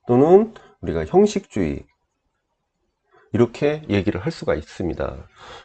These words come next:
그래서, 어, 우리가 이제 흔히 이제 미술사를 이제 잘 알고 디자인 쪽을 그렇게 많이, 예, 거론하는 편은 아니기 때문에 그렇게 연결해서 생각하면 좀 도움이 될 것 같고요. 어,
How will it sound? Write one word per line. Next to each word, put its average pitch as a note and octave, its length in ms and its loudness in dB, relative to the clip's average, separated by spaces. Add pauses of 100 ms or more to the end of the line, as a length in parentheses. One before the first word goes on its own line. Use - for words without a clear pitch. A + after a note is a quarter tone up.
그래서, G2+ 340 2 (300)
어, D#2+ 760 -4
우리가 A2 220 4
이제 G#2 100 4
흔히 B2+ 280 2
이제 G2+ 120 2
미술사를 C3 1300 2
이제 G2 140 -6
잘 - 180 -6
알고 F#2+ 520 2
디자인 G#2+ 800 2
쪽을 G2+ 280 -2
그렇게 - 300 -10
많이, G2 400 0 (320)
예, F2 280 -2 (280)
거론하는 A2 480 0
편은 C3+ 240 -2
아니기 G2+ 320 -2
때문에 A2+ 240 0
그렇게 G#2+ 240 -6
연결해서 G#2 340 0
생각하면 C#3+ 800 0 (460)
좀 G#2+ 120 -2
도움이 G#2+ 220 2
될 F#2+ 160 -2
것 G#2 80 -2
같고요. F2 500 -2 (580)
어, F2+ 540 4